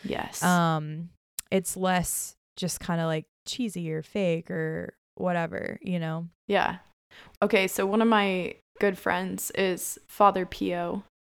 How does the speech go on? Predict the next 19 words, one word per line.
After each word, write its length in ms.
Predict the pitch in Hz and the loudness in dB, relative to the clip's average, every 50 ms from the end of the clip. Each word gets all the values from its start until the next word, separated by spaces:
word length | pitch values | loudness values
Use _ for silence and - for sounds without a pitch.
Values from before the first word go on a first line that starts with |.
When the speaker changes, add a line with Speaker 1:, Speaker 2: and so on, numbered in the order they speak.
| - 208 | -2 2
Speaker 1:
and 360 | 202 190 185 175 170 170 - | 4 4 4 4 2 0 -4
he's 600 | - - - 208 196 190 185 180 - - - - _ _ - | -6 -2 0 0 2 2 0 -2 -2 -8 -8 -10 _ _ 0
an 100 | 202 202 | 2 2
Italian. 840 | 190 190 185 - 208 196 175 165 165 165 127 95 95 202 202 196 - _ _ _ _ _ _ - | 2 2 0 2 4 4 4 4 2 -2 -2 -2 -2 -4 -4 -6 -10 _ _ _ _ _ _ 0
And, 540 | 202 208 196 180 175 175 - - - - - - | 2 4 6 6 6 4 2 0 -4 -6 -4 0
like, 180 | 190 180 180 - | 0 0 0 0
his 180 | 208 196 - | -4 -4 -2
family 460 | - 196 185 180 180 175 175 175 175 | 0 0 0 0 0 -2 -4 -6 -6
is 180 | 175 180 - - - | -6 -8 -6 -2 0
all 140 | - - 180 | 0 0 0
from 240 | - - - 208 196 | -2 -4 -6 -4 -4
Italy. 440 | 190 190 180 185 190 185 196 196 - - - - - - - - - - | -4 -4 -2 -2 -2 -2 -4 -6 -8 -14 -20 -20 -20 -20 -20 -20 -8 0
And 560 | - 214 214 202 196 190 190 196 - - - - _ _ _ _ _ _ _ | 4 6 8 8 8 6 4 2 0 -2 -6 -8 _ _ _ _ _ _ _
I 140 | - 214 214 | 8 10 12
was 380 | 220 214 208 - - - - - _ _ _ _ _ - - | 12 12 10 8 2 -2 -6 -10 _ _ _ _ _ -6 -2
texting 380 | 220 240 226 - - 214 214 | 0 0 0 2 2 4 4
him, 200 | 208 202 190 196 | 4 4 2 2
I'm 140 | 180 180 185 | 2 2 2
like, 360 | 180 175 175 175 - - - | 2 0 0 -2 -6 -8 -14